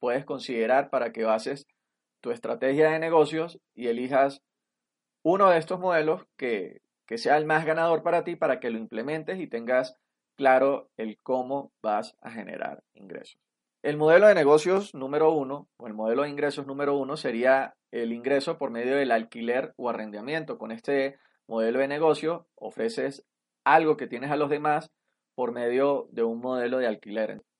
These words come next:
Estas personas te van a pagar mes a mes o en el tiempo que tú consideres prudente, año a año, para poder hacer uso de ese bien que tú le vas a, a ofrecer. El número dos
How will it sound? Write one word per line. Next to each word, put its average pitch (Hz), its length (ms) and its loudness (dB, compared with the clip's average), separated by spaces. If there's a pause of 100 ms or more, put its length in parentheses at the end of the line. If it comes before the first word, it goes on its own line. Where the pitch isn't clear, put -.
(100)
Estas 139 280 -6
personas 156 540 -4
te 131 120 -6
van 117 120 -6
a 117 120 -6
pagar 143 400 0 (420)
mes 117 380 -8
a 135 100 -2
mes 143 460 -6
o 107 420 -6
en 107 140 -10
el 107 140 -12
tiempo 123 300 -8
que 143 100 -8
tú 123 160 -12
consideres 120 500 -6
prudente, 135 540 -6
año 107 240 -10
a 131 160 0
año, 143 300 -8 (500)
para 117 520 2
poder 117 480 0
hacer 127 380 -2
uso 143 300 -2
de 135 120 0
ese 120 160 -6
bien 113 220 -4
que 117 120 -10
tú 107 400 -8
le 117 140 -4
vas 107 260 -2
a, 110 440 -2
a 107 100 -6
ofrecer. - 460 -10 (960)
El 139 120 -4
número 185 240 2
dos 175 340 6